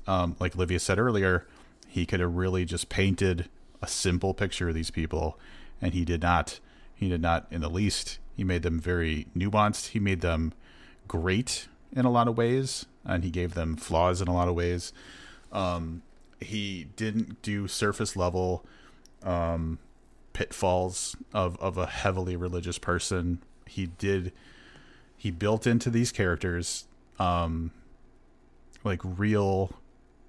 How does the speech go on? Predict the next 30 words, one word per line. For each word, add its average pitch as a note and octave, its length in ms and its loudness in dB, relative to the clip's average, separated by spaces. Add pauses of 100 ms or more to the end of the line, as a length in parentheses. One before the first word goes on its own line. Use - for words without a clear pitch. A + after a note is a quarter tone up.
(580)
uh, G1+ 220 -6 (1120)
you A2+ 100 2
know, E2 160 0
unique F2 360 0
qualities. D2 680 0
So F2 520 0 (120)
that - 140 2
was, - 440 -4
that D2 120 0
was - 140 -2
well E2 160 0
done, A2+ 360 4 (500)
and A2 100 6
it - 140 0
carries F#2+ 320 2
on F2 160 4
to F2+ 80 -2
the E2+ 80 0
rest E2 180 -2
of E2 60 -4
the D#2+ 80 -2
characters. E2 680 -2
Like G2 160 -4
Livia E2 240 -2
said, E2+ 220 0
the D#2 60 -4
character F2+ 320 0
development E2 380 -4
is F#2 100 -8
wonderful. A#2 480 4